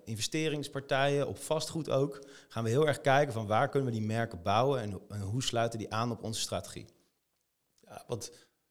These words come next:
Speaker 2: het is natuurlijk ook gewoon ellebogenwerk, toch? In, eh, in het bierlandschap. En zeker in een klein land als, als Nederland.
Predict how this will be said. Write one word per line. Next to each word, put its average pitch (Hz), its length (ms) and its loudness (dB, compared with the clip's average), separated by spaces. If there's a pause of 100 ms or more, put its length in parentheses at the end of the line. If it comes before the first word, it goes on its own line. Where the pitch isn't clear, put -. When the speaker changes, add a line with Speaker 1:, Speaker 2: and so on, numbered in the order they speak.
(200)
Speaker 2:
het - 140 -10
is 107 140 -4
natuurlijk 92 340 -14
ook - 60 -20
gewoon - 160 -12
ellebogenwerk, 87 840 -2
toch? 113 260 -4
In, 104 160 0
eh, 92 320 0
in 101 80 -2
het 92 140 -4
bierlandschap. 95 600 -2
En 104 80 2
zeker 107 280 0
in 104 60 -4
een 104 60 -4
klein 107 240 0
land 101 220 0
als, 95 220 -6
als 95 140 -4
Nederland. 104 580 0